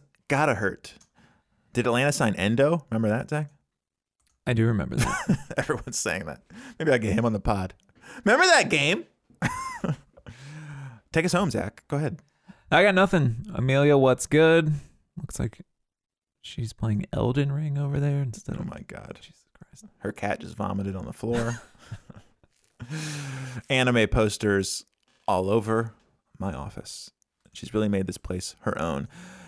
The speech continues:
Speaker 1: Until next time, if you guys have an interview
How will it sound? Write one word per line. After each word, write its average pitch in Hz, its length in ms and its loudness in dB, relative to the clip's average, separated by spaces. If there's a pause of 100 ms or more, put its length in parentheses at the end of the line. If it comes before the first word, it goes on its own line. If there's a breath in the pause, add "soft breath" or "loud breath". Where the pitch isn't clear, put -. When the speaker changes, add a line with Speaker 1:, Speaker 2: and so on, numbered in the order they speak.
(120)
Speaker 1:
Until 214 480 6
next 302 280 4
time, 214 360 6
if 175 140 2
you 269 140 6
guys 311 240 6
have 170 260 6
an 160 60 2
interview 131 760 4